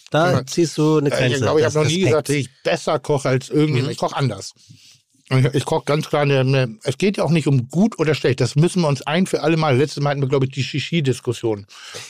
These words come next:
Speaker 1: Ja. Da, da kamen auch viele Mails, dass
Speaker 2: Mhm.
Speaker 1: das Wort Shishi überhaupt nicht böse ist und doof ist. Und einer schrieb auch,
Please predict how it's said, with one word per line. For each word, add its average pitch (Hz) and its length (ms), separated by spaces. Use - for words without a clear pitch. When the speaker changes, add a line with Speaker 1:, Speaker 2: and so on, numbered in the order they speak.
Speaker 1:
Ja. 104 260
Da, 147 120
da 135 140
kamen 180 240
auch 202 200
viele 226 220
Mails, 127 300
dass 127 140
Speaker 2:
Mhm. 143 60
Speaker 1:
das 135 140
Wort 135 180
Shishi 175 440
überhaupt 156 520
nicht 113 140
böse 90 300
ist 85 180
und 127 180
doof 131 200
ist. 190 140
Und 160 200
einer 175 300
schrieb 131 260
auch, 127 240